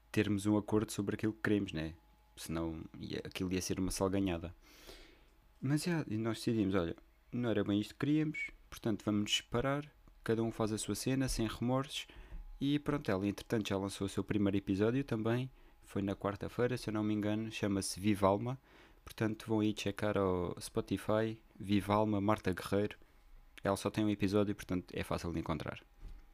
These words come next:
Mas pronto, eu já andava com esta ideia de fazer um podcast há imenso tempo mesmo, aliás, há um ano, portanto é,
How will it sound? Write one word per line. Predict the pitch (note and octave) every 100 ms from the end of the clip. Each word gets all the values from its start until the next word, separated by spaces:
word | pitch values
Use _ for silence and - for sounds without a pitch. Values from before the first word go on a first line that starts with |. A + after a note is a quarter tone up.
| - - _ _ - - - - - - - - -
Mas | F3
pronto, | - C#3+ C3+ - - -
eu | C3+ C3 B2
já | B2+
andava | A2+ G2 G2
com | G#2+
esta | -
ideia | G#2 G#2+ G#2
de | -
fazer | G#2
um | G#2+
podcast | A2 - A2 -
há | G#2+
imenso | G#2 G#2+ -
tempo | - E2+ F2+
mesmo, | F2 F#2
aliás, | G#2 G#2+ D2+ - - - - - -
há | G#2
um | A#2 A#2+
ano, | G2 E2 -
portanto | - F2 E2 - - - - -
é, | F2 F2 -